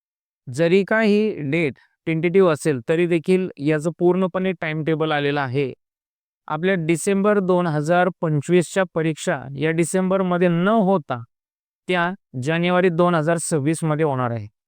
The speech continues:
मित्रांनो, हो, खरंच डिसेंबर दोन हजार पंचवीसमध्ये परीक्षा न होता ही परीक्षा जानेवारी दोन हजार सव्वीसमध्ये होणार आहे. किती तारखेला होणार आहे?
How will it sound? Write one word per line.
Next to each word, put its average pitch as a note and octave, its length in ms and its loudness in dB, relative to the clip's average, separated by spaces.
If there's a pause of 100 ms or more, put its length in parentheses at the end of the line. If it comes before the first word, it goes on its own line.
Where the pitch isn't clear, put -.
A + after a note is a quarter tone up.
(580)
मित्रांनो, D#3+ 520 -2
हो, D3+ 460 -6 (560)
खरंच E3+ 460 -6 (480)
डिसेंबर F#3 880 2
दोन E3 220 0
हजार D#3 360 0
पंचवीसमध्ये E3 640 -2 (100)
परीक्षा D3+ 380 -4
न D#3+ 220 0
होता F3 640 0
ही D#3 220 -2
परीक्षा D#3+ 500 -2 (100)
जानेवारी D#3 440 0
दोन D#3 180 -2
हजार C#3+ 200 -2
सव्वीसमध्ये D#3 680 -2
होणार B2 280 -2
आहे. A#2 100 -10 (580)
किती G#3+ 240 0
तारखेला G#3 460 0
होणार F#3 340 2
आहे? E3+ 420 0